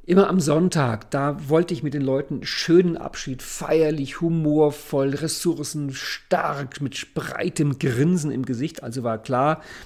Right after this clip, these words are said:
da brauchen wir immer ein Format, was rein ressourcenorientiert ist. Da will ich nix von Problemen hören, da will ich einfach nur gute Laune sehen. Und du weißt du wahrscheinlich,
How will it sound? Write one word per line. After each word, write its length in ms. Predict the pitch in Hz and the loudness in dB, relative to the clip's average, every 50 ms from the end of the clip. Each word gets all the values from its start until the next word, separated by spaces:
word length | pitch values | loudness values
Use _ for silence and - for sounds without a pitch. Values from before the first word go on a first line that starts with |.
| - - - | -20 -2 2
da 200 | 131 131 143 160 | 2 4 4 2
brauchen 520 | 156 - 120 117 123 135 147 - 156 135 117 | 2 0 0 2 2 2 2 0 -2 -4 -4
wir 300 | 113 123 151 - - 139 | -2 -2 -4 -4 -2 -2
immer 260 | 135 135 127 - - | -2 0 0 -2 -4
ein 160 | - 117 110 | -10 -12 -12
Format, 560 | 107 - - 113 110 110 113 120 131 127 - - - - - - - _ _ | -10 -8 -8 -6 -4 -4 -2 -2 -2 -4 -4 -10 -18 -20 -20 -20 -20 _ _
was 380 | - - 131 - - - - 117 | -6 -6 -4 -4 -6 -6 -2 0
rein 320 | 131 143 151 180 202 196 | 2 2 2 2 2 0
ressourcenorientiert 1080 | 170 - 135 - - - 151 180 175 - 185 - - 139 139 139 135 131 - 147 143 | 0 0 -2 -4 -4 -2 -2 -4 -2 -2 -6 -6 -4 -6 -4 -4 -6 -6 -6 -6 -6
ist. 140 | 139 131 - | -6 -8 -6
Da 100 | 113 117 | -4 -4
will 100 | 117 127 | -2 -2
ich 80 | 123 110 | -2 0
nix 220 | 143 190 - - | 0 0 -2 -2
von 180 | - 156 143 - | -6 -6 -6 -4
Problemen 520 | - 147 127 107 117 120 120 127 120 113 | -4 -4 -2 0 0 0 -2 -2 -4 -4
hören, 160 | 123 117 113 | -4 -4 -4
da 120 | 107 107 101 | -4 -4 -4
will 120 | 107 104 | -4 -6
ich 120 | 104 - - | -6 -8 -8
einfach 220 | - 104 - 127 | -12 -10 -10 -8
nur 160 | 120 120 113 | -6 -6 -6
gute 220 | 110 117 107 117 104 | -6 -6 -6 -6 -6
Laune 260 | 104 110 135 165 175 | -4 -2 0 0 0
sehen. 320 | 156 170 170 185 196 196 - - - - - - - - - - - 196 - 196 98 | 2 4 4 4 4 2 -4 -12 -16 -16 -16 -16 -18 -18 -18 -16 -16 -12 -8 -4 -4
Und 220 | 165 135 - - | -2 -2 -2 -2
du 100 | 175 160 | -4 -4
weißt 280 | 165 156 - - - - | -4 -8 -10 -10 -6 -6
du 100 | - 110 | -4 -4
wahrscheinlich, 640 | 104 101 113 - - 110 110 110 104 110 107 - | -4 -8 -8 -8 -6 -4 -4 -4 -4 -4 -6 -8